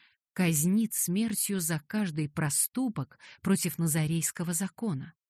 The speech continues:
Наши братья прозвали его яростным истребителем сарацин и жестоким тираном сынов израильских». «Правильно дано это прозвище», заметил Натан-целитель.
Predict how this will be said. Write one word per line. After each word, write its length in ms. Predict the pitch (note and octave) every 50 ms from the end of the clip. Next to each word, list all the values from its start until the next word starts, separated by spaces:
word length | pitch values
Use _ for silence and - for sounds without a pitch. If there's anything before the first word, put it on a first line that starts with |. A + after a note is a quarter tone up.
| _ _ _ _ _ _ _ _ -
Наши 440 | - E3+ F3+ F3+ F3+ - - - D#3
братья 720 | C#3+ C3+ C#3+ D#3 D#3 D#3+ E3 E3 - - G#3+ G3+ G3+ F#3 - -
прозвали 640 | - D#3+ D#3 D3+ C3+ C3 C#3 D3 D3 D#3 E3 D#3+
его 320 | D#3 D3+ C#3+ D#3 D3 D#3 D#3
яростным 680 | C#3+ C3 C#3 C#3+ C#3 D3 D3+ C#3+ - - D#3 D3 D3+
истребителем 760 | D#3 C#3+ - - D3+ D3+ C#3+ D#3 D#3 C#3 - D#3 D3 D3 D3 C#3
сарацин 840 | - - - D#3 C#3+ C#3+ C#3+ C#3+ - - - D#3 D#3 F3 G3 G3+ - - - - - - - - - - -
и 100 | F#3 F#3
жестоким 760 | D#3 D3 E3+ E3 - - - - G#3 G#3+ A3 - F#3+ F3 E3
тираном 680 | - - - E3+ D#3 D#3+ E3 F3+ G3 G3+ G3 F#3+ F3 E3
сынов 540 | - - - F3 D#3+ E3+ G#3 A3+ - -
израильских». 920 | E3+ C#3+ C3+ C#3+ C#3 C#3 C3 B2 C#3+ - - - - - - - - _ _ _ _ _ _ _ _ _ _ _ _ _ _ _ _ _ _ _ -
«Правильно 680 | - D4 D4+ C#4+ A3+ G3 F#3 F#3+ G#3+ A3 A3+ A#3 A#3+ A#3
дано 400 | E3+ D#3 G3 G3+ F#3+ F3+ D3 B2+
это 220 | C3+ - - C#3+
прозвище», 800 | - - - F3 D3+ B2+ B2 D3 - - - - - - - - _ _ _ _ _ _ _ _
заметил 720 | - D#3+ D3 D#3+ C#3+ C3 C#3 C#3 B2+ - - - C#3+ C#3 C3+
Натан-целитель. 1080 | C#3 D3 C#3+ C#3+ - - C3 B2+ B2+ - - - D#3 C#3+ C3+ B2+ - - - D#3+ -